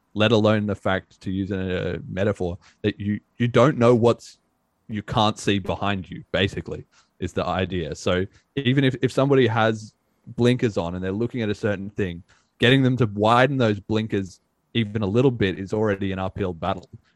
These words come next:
let alone getting to kind of a hundred eighty degree vision of looking in front, let alone the idea that there is something behind them that they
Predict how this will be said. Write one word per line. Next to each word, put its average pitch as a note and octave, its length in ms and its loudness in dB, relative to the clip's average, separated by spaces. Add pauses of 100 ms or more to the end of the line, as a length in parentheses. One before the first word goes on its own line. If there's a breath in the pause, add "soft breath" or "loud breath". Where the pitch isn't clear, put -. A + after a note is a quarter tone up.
let G#2 160 4
alone G#2+ 300 4
getting G2+ 300 0
to G2+ 120 -10
kind F#2 220 -4
of F2+ 80 -4
a F#2 100 -8
hundred G2+ 260 -2
eighty G#2+ 220 -2
degree G2 300 -6
vision F#2+ 240 -8
of F2+ 100 -10
looking G2 400 -4
in F#2 120 -2
front, F#2+ 360 2 (300 soft breath)
let G#2 120 2
alone G#2+ 380 4
the F#2+ 200 -4
idea G#2+ 440 0
that F2+ 160 -8
there F#2 160 -6
is F#2+ 120 -10
something G#2+ 360 -4
behind G#2+ 480 -4
them F2+ 160 -6
that F2+ 140 -8
they F#2 160 -6